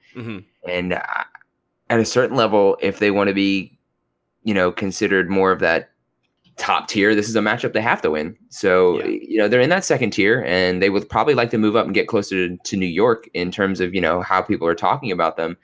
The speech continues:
Speaker 1: Mm-hmm.
Speaker 2: And if that's the case, you have to win a match like this. So I'm with you. I'm taking the Glads. I don't overly feel confident in it, though. It's just kind of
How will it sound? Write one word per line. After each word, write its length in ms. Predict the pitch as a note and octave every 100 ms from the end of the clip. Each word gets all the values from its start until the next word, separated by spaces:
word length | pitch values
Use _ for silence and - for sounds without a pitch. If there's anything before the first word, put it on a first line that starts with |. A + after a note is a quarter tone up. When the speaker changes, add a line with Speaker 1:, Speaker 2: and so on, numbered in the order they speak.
| -
Speaker 1:
Mm-hmm. 260 | A2+ A2 G2 _ -
Speaker 2:
And 160 | F#2+
if 120 | G2 -
that's 220 | G#2+ -
the 80 | G2
case, 320 | B2+ - -
you 80 | E2+
have 200 | G#2+ -
to 80 |
win 160 | D#2+ D#2+
a 60 | D2+
match 240 | D2 -
like 160 | C#2 C#2
this. 200 | C2+ -
So 360 | F2+ E2 D2 - - _ -
I'm 120 | A#2
with 180 | C#3+ F3
you. 160 | E3+ C#3
I'm 140 | A2+
taking 260 | D3+ E3+ E3+
the 80 |
Glads. 480 | C#3+ A#2+ A#2+ B2+ A#2+
I 60 | F2
don't 300 | A2 A#2+ -
overly 340 | - A2 A2+ G#2+
feel 160 | A2
confident 440 | G#2 G2+ G#2 G2+ F#2+
in 60 |
it, 140 | G2 F#2+
though. 340 | F#2+ G2 G2 -
It's 220 | - F#2 -
just 320 | F#2 - - _ _ -
kind 260 | - F#2
of 220 | F#2+ F2+